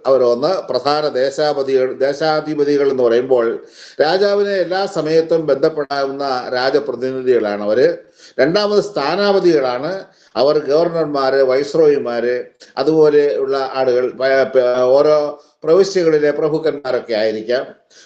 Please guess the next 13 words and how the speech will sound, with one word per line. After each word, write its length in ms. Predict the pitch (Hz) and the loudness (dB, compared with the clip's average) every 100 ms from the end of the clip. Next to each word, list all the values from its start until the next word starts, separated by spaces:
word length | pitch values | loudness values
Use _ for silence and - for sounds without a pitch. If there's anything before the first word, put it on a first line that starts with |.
| - | 0
മൂന്ന് 380 | 185 233 220 170 | 2 4 2 4
ദേശാധിപന്മാർ 880 | 175 233 226 214 202 185 170 156 147 | 2 2 0 -2 0 -2 -2 -4 -4
എന്ന് 120 | 139 | -2
പറയുമ്പോൾ 640 | 139 139 139 156 180 190 - _ _ 143 | 0 0 2 0 0 -4 -8 _ _ 0
പ്രധാന 680 | 147 170 180 190 190 170 - | 0 0 0 -2 -2 -4 -2
പ്രവിശ്യകളുടെ 800 | 147 165 165 170 165 151 151 151 135 | 0 0 0 2 2 2 0 0 0
ഉപഭരണാധികാരികൾ 1160 | 165 160 143 139 135 131 127 123 123 139 175 - | 0 0 -2 -2 -2 2 2 2 2 2 0 -6
അല്ലെങ്കിൽ 460 | 127 131 135 110 104 - - - | -2 -2 0 -2 -2 -6 -16 -4
സൈന്യാധിപന്മാരായിരിക്കാം. 1400 | 139 165 185 185 165 160 147 131 117 123 123 113 143 170 - - - - - - | -2 0 0 0 2 2 2 0 0 0 -2 -2 -2 -2 -12 -20 -20 -20 -6 0
പിന്നീട് 380 | 170 196 202 | 2 4 2
കാണുന്ന 300 | 180 180 180 | 2 -2 -2
നാല് 600 | 175 156 170 202 180 175 | -2 -2 -2 2 2 2
ന്യായാധിപന്മാർ, 920 | 147 147 185 202 185 175 160 135 110 | 0 -2 0 0 2 2 0 -2 -10